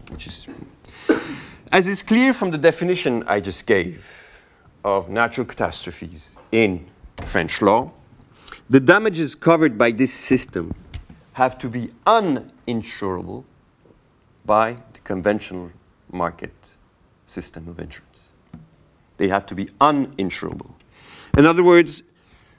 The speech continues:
catastrophes or perils like snow, heavy snow, or hail, la grêle, hail, or storms of normal intensity, say smaller storms, in principle they are covered by normal market-based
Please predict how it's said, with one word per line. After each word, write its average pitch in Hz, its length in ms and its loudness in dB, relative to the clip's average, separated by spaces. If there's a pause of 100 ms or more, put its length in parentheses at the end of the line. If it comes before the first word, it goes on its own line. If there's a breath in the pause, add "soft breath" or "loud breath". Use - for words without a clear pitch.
(160 soft breath)
catastrophes 175 720 0
or 127 100 2
perils 160 500 4
like 104 360 -4
snow, 151 720 4
heavy 123 220 0
snow, 123 580 2 (520 loud breath)
or 110 160 6
hail, 147 560 2
la 101 120 -2
grêle, 127 540 0
hail, 131 460 2 (440 loud breath)
or 127 120 4
storms 165 680 2
of 131 240 0
normal 165 440 4
intensity, 123 960 -2 (180)
say 98 160 0
smaller 127 540 4
storms, 123 760 0 (600 loud breath)
in 190 120 0
principle 196 520 2
they 165 160 4
are 139 100 2
covered 139 400 2
by 120 140 2
normal 139 600 2 (220)
market-based 101 920 -4